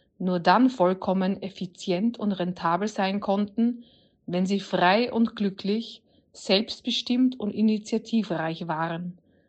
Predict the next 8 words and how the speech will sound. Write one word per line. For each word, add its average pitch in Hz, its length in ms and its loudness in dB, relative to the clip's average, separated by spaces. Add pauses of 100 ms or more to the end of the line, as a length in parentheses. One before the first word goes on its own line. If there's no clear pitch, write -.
(220)
oder 185 260 0
zumindest 208 720 2
die 175 100 -6
Illusion 190 580 -2
hatten, 220 580 -2
es - 260 -8
zu 196 100 -6
sein. 180 480 0